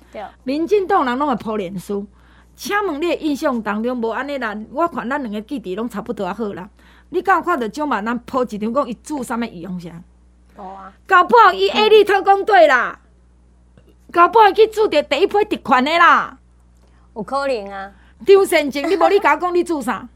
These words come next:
Speaker 1: <laughs> 其实很多，迄句话足侪人哦。我讲实在，这就是
Speaker 2: 好心肝嘛。
Speaker 1: 对，这同，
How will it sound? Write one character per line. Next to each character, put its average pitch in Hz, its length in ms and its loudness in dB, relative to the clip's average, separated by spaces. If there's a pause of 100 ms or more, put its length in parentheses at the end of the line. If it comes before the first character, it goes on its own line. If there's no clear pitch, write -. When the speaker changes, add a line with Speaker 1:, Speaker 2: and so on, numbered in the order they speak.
(180)
Speaker 1:
<laughs> - 360 -20
其 311 200 -6
实 320 120 -6
很 220 200 -8
多， 240 200 -4
迄 277 180 -8
句 302 140 -6
话 277 140 -2
足 269 140 -8
侪 208 240 -10
人 202 100 -12
哦。 180 260 -14 (380)
我 285 140 -2
讲 302 200 -4
实 233 120 -10
在， 190 160 -10
这 302 120 -4
就 403 200 4
是 220 140 -2
Speaker 2:
好 214 60 -2
心 330 100 -8
肝 339 240 -4
嘛。 262 380 -2
Speaker 1:
对， 202 280 -6
这 320 160 -2
同， 277 240 -2